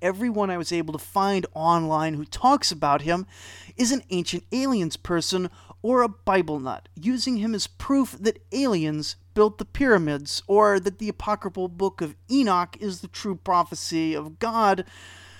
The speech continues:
or something like that. He was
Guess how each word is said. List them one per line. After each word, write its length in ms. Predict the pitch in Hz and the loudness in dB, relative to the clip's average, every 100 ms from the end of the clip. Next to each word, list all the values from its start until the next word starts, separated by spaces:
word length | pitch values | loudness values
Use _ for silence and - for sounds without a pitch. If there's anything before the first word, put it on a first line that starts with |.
| - - - - | -20 -20 -20 -6
or 200 | 247 240 | 2 2
something 460 | - 175 147 147 | 4 0 0 -8
like 220 | 135 117 123 | -8 -10 -8
that. 420 | 113 - - - - - - - - - | -8 -8 -12 -12 -6 -4 -4 -6 -8 0
He 140 | 254 | 4
was 200 | 294 269 | 4 4